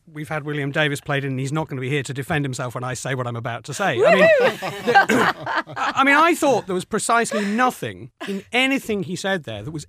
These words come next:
Speaker 1: anything to do with happiness, how it is measured and how happiness is used. All he was really talking about is that business and government sometimes behave irresponsibly with power. And of course they do that with happiness research, they do that with all sorts of economic research. Sometimes they behave responsibly,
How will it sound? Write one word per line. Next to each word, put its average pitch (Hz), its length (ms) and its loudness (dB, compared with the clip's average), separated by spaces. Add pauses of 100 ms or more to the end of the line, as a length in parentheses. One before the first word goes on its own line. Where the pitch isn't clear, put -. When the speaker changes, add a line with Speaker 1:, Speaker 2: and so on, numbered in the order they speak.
Speaker 1:
anything 220 480 -2
to - 160 -12
do 143 480 -2 (260)
with 165 140 -6
happiness, 170 760 -4
how 180 180 -4
it 170 140 -6
is 139 100 -10
measured 147 380 -6
and 131 120 -12
how 131 140 -10
happiness 135 300 -10
is 151 60 -12
used. 196 180 -4 (240)
All 370 180 0
he 339 80 4
was 165 140 0
really 196 280 0
talking 143 300 -6
about 104 360 -8
is 156 120 -8
that 180 120 -6
business 214 420 -2
and 151 100 -6
government 135 420 -4
sometimes 196 460 -4
behave 165 300 -6
irresponsibly 180 680 -6
with 208 160 -4
power. 254 440 -4 (220)
And 381 120 0
of 339 100 -4
course 359 300 0
they 226 160 0
do 214 180 0
that 170 200 0
with 165 160 -6
happiness 165 440 -2
research, 185 420 -2
they 180 140 -4
do 180 160 -4
that 156 140 -6
with 165 100 -8
all 165 140 -4
sorts - 280 -8
of 147 60 -12
economic 160 380 -6
research. 208 300 -6
Sometimes 196 400 -4
they 180 100 -6
behave 151 260 -6
responsibly, 196 580 -8